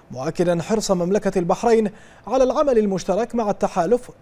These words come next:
خاصة في مجال الشباب ومواجهة التحديات التي تواجه مختلف دول العالم ومكافحة التطرف والإرهاب بكل صوره وأشكاله، متمنيا لتحالف الأمم المتحدة للحضارات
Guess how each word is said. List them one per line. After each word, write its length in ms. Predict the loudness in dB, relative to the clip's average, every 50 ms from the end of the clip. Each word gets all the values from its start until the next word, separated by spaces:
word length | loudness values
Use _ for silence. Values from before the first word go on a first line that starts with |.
| -20 -12
خاصة 580 | -4 -2 -2 -2 0 -2 -2 -2 -2 -2 -2 0
في 140 | -2 -2
مجال 300 | -2 -2 -2 0 0 0
الشباب 500 | 0 0 0 -2 -2 -2 0 -2 -2 0
ومواجهة 600 | 0 0 0 0 -2 -2 -2 -2 -4 -4 -4 -2 -4
التحديات 640 | -6 -6 -6 -6 -6 -4 0 4 6 6 6 6 2 -4 -20 -20 -20 -14 -6 -2 2
التي 280 | 2 4 4 2 2
تواجه 520 | 2 4 4 4 4 2 2 0 0 0 0
مختلف 500 | -2 -2 -4 0 0 0 0 2 0 0
دول 320 | 0 2 2 2 2 2
العالم 440 | 0 0 2 2 4 4 2 0 -2 -10 -18 -20 -20 -20 -18 -14
ومكافحة 560 | -12 -12 -8 -4 -4 -2 -2 0 0 0 0 -2
التطرف 540 | -2 -4 -4 -4 -2 -2 0 0 0 0
والإرهاب 680 | 0 0 0 0 0 0 -2 -2 -2 -2 -2 -4 -4 -4
بكل 400 | -6 -6 -4 -4 -2 -2 -2 -2
صوره 460 | 0 0 0 0 0 0 0 0 0
وأشكاله، 560 | 0 0 -2 -4 -4 0 0 0 0 0 -6 -14 -18 -20 -20 -20 -20 -20 -20 -20 -20 -20 -20 -18
متمنيا 480 | -16 -14 -10 -4 -2 0 0 2 2 2
لتحالف 540 | 0 0 -2 -2 0 2 2 2 2 0 0
الأمم 360 | -2 -2 -2 -2 -2 0 0
المتحدة 640 | 0 -2 -2 -4 -2 -2 -2 -2 -2 -4 -4 -2
للحضارات 720 | -2 -2 -2 0 -2 -2 -2 0 0 2 2 0 0 -2